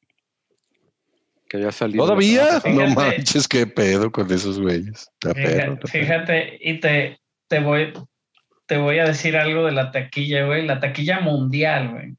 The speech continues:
Speaker 3: En China, güey, el día veintiuno se estrenó Fast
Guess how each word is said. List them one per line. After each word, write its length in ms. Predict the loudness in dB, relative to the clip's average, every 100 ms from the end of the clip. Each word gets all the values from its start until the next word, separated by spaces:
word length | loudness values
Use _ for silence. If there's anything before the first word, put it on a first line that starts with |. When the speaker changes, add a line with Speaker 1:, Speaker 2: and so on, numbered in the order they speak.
| -10
Speaker 3:
En 260 | -4 -2
China, 520 | -2 -2 -2 -2 -2 -2
güey, 320 | -4 -6 -10
el 200 | -6 0
día 120 | 0
veintiuno 840 | 0 -2 -2 0 0 0 -2 -4 _ _ _ -20 -20 -20 _ _ _ -10
se 180 | -2
estrenó 540 | -2 0 0 2 2 0
Fast 640 | -2 -2 0 -2 -6 -16